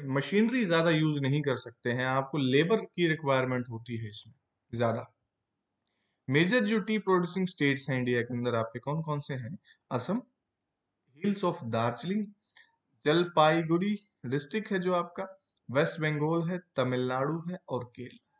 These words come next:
तो ये जो है mainly एरियाज हैं जहाँ पर टी का बहुत ज्यादा बढ़िया production होता है। कॉफी है फिर आपकी, यमन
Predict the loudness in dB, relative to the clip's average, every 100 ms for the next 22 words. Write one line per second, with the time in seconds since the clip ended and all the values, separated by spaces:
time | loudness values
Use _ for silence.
0 | _ _ _ _ 0 2 2 2 2 2
1 | 2 2 2 2 0 2 2 2 2 0
2 | 0 -2 0 0 0 -2 -2 0 0 0
3 | -2 -2 0 2 2 -2 -2 -2 -4 -6
4 | -8 -6 -6 -6 -8 _ _ _ _ -20
5 | -20 _ -4 -4 0 2 2 2 2 0
6 | -2 -6 -6 -8 _ _ _ _ -2 2
7 | 4 4 2